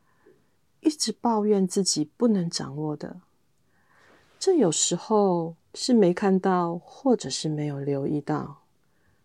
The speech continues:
啊，原来我还有选择欸。但有些时候则是懒惰，不愿意学习、成长，硬邦邦的固执己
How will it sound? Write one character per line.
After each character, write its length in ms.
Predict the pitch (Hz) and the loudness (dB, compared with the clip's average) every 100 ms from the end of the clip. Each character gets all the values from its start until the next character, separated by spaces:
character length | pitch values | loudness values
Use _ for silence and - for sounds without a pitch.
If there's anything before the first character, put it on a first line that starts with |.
| _ _ _ _ | _ _ _ _
啊， 320 | 262 214 - _ _ _ _ _ _ _ _ _ _ - | 0 0 -8 _ _ _ _ _ _ _ _ _ _ 2
原 160 | 202 | 4
来 360 | 220 202 196 208 | 4 2 0 -4
我 120 | 180 180 | -4 -4
还 320 | - 190 196 | -4 2 6
有 160 | 240 | 6
选 320 | 247 - 160 135 | 4 0 -4 -4
择 300 | - 143 147 | -2 0 0
欸。 320 | 143 - - _ _ _ _ _ _ _ _ _ _ _ _ _ _ _ _ _ _ _ _ _ _ | -2 -6 -16 _ _ _ _ _ _ _ _ _ _ _ _ _ _ _ _ _ _ _ _ _ _
但 260 | - 320 277 | 2 6 8
有 140 | 214 | 6
些 240 | 190 - 247 | 6 4 4
时 260 | - - | 4 0
候 460 | 190 - 214 180 170 _ | -2 2 4 4 -2 _
则 140 | - 151 | -4 -2
是 180 | - 165 | 0 0
懒 280 | 147 123 | -2 -8
惰， 380 | - 160 147 160 - _ _ _ _ _ _ | 0 2 2 -4 -18 _ _ _ _ _ _
不 160 | - 170 | -8 -2
愿 180 | 190 214 | 2 4
意 140 | 202 | 2
学 240 | 185 156 151 | 0 0 0
习、 560 | - - 156 160 175 - _ _ | 0 -2 0 0 -2 -10 _ _
成 300 | - 147 147 | -12 -6 -6
长， 320 | - 151 147 - _ _ _ _ _ _ _ _ _ _ | -4 -6 -6 -14 _ _ _ _ _ _ _ _ _ _
硬 200 | 202 180 | 2 4
邦 220 | 165 165 | 2 0
邦 200 | 165 165 | 0 0
的 120 | 170 156 | 0 -2
固 240 | - 214 | 0 -2
执 200 | - 147 | 0 -6
己 200 | - | -6